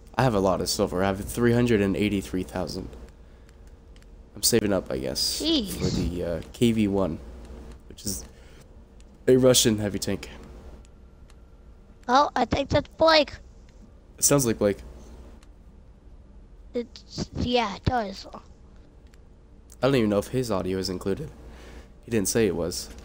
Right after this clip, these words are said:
Speaker 2: No, he never said. He said he had to go.
Speaker 1: Yeah. Man, all these tanks
Speaker 2: How do
Speaker 1: are
Speaker 2: you
Speaker 1: like
Speaker 2: buy the tanks?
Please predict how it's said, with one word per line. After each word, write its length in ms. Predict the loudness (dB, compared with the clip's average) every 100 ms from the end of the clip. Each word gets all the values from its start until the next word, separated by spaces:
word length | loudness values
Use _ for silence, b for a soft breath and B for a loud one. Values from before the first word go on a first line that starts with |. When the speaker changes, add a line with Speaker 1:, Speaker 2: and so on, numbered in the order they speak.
| -16 -14 -16 -16 -20 -20 -20 -20 -20 -20 -20 -20 -20 -20 -18
Speaker 2:
No, 360 | -10 -8 -6 -4
he 140 | -6
never 280 | -4 -2 -2
said. 380 | -4 -4 -4 -4
He 100 | -6
said 240 | -2 0
he 160 | 0 0
had 220 | 0 2
to 80 | 2
go. 440 | 2 0 0 -4 -10 b b b -4
Speaker 1:
Yeah. 260 | 0 2 0 -8 B B B B B -20 -20 -20 -20 -20 -20 -20 -20 -20 -20 -20 -20 -20 -20 -20 -20 -20 -20 -20 -20 -20 -20 -20 -20 -20 -20 -20 -20 -20 -20 -12 -4
Man, 180 | -2
all 100 | 0
these 180 | 0 -2
tanks 340 | -2 -2 -2 0
Speaker 2:
How 40 |
do 60 | -2
Speaker 1:
are 40 |
Speaker 2:
you 40 |
Speaker 1:
like 140 | -2 -2
Speaker 2:
buy 200 | -2 0
the 160 | -2
tanks? 840 | -2 -2 -2 -4 -4 -8 -12 -12